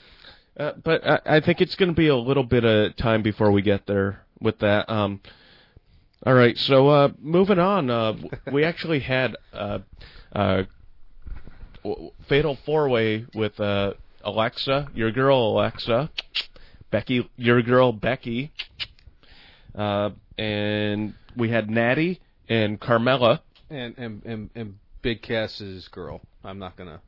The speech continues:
Speaker 2: fight him.
Speaker 1: Carmella!
Speaker 2: I, I don't stand a chance against the seven-foot-tall Big Cass.
Speaker 1: You can't teach that. Uh, but you know what?
Speaker 2: <laughs> You and me both, Jimmy. You and me both.
Speaker 1: Yeah, uh,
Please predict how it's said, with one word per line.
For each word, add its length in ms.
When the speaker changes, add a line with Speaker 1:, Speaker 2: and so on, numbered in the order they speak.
Speaker 2:
fight 160
him. 140
Speaker 1:
Carmella! 1800
Speaker 2:
I, 60
I 40
don't 140
stand 220
a 40
chance 280
against 240
the 60
seven-foot-tall 640
Big 260
Cass. 520
Speaker 1:
You 120
can't 280
teach 300
that. 280
Uh, 300
but 240
you 140
know 160
what? 200
Speaker 2:
<laughs> 840
You 120
and 100
me 80
both, 280
Jimmy. 320
You 200
and 140
me 80
both. 300
Speaker 1:
Yeah, 340
uh, 300